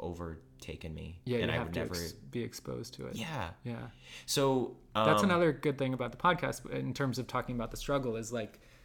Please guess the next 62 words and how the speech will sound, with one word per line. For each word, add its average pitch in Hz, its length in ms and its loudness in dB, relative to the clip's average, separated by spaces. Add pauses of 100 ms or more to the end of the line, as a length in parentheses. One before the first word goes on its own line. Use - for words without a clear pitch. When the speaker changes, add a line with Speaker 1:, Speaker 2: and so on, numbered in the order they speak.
(280)
Speaker 2:
we're 139 260 6
facing 120 800 2
nightmares 120 760 -2 (300)
of 123 140 2
our 120 120 4
own 117 200 2
all 123 240 4
the 117 120 0
time. 131 260 2
Speaker 1:
All 92 140 4
the 127 60 -2
time. 104 300 -2
Speaker 2:
But - 260 4
because 139 260 0
we're 123 120 -2
performers, 123 480 0
you 120 40 0
have 113 120 -2
to, 113 80 -4
like, 110 420 -6
have 135 160 -4
a 135 60 -4
smile 170 260 2
on 139 80 6
your 127 100 2
face 117 300 0
and 127 80 0
make 120 140 0
it 123 100 0
look 123 240 -2
like 110 400 -4
you're 120 220 0
a 110 40 -4 (220)
total 127 320 2
Speaker 1:
Effortless. 82 40 -2
Speaker 2:
professional 120 580 -2
and 131 80 4
it's 135 160 4
effortless. - 420 2
Speaker 1:
Yeah. 123 160 6
Speaker 2:
Yeah. 117 180 0 (440)
Speaker 1:
I 175 80 2
was, 226 320 2
I 139 160 6
was 147 360 2
kinda 156 300 -4
thinking 135 300 -2
about 104 240 0
that 95 240 0
watching 87 300 -2
the 90 60 -4
Grammys. 80 340 -6
Did 90 80 -8
you 95 60 -6
watch 104 180 -6
the - 60 -14
Grammys 95 320 -6
this 135 160 4
Speaker 2:
No, 135 220 6
Speaker 1:
year? 120 80 2
Speaker 2:
I 117 60 0
didn't. 123 300 -2